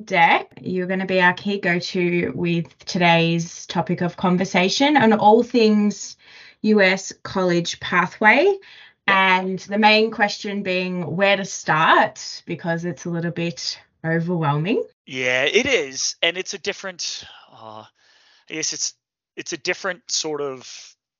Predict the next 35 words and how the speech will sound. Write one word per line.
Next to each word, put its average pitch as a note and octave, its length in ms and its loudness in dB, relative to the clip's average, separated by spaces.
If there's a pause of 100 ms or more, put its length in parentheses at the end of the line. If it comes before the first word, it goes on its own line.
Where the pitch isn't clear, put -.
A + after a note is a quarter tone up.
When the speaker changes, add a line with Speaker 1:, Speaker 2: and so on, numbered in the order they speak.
(180)
Speaker 2:
pathway B2+ 680 -6
than A#2+ 200 -12
what's, - 520 -10
what's B2+ 180 -14
here. B2+ 240 -8
It E3 280 -4
definitely D#3 420 0
is C#3 140 -8
a B2+ 40 -16
different A#2 300 -20
pathway. A2+ 460 -14 (400)
Um, C3 480 -2 (100)
and C#3 140 -8
it's - 120 -14
definitely F3+ 340 -6
a C#3 40 -8
viable A#2+ 540 -6
pathway A2+ 580 -10
for, A#2 320 -16
for A#2 200 -14
a A2 60 -12
lot A#2 200 -10
of A#2 100 -10
athletes, G#2+ 460 -10
but A#2+ 180 -10
it A2+ 80 -12
can B2+ 280 -8
be A2+ 280 -18
confusing A2 840 -18 (180)
to, G#2+ 460 -14
to - 120 -14
navigate. G#2+ 640 -14
And A#2 80 -16
I A2+ 60 -14
think - 360 -14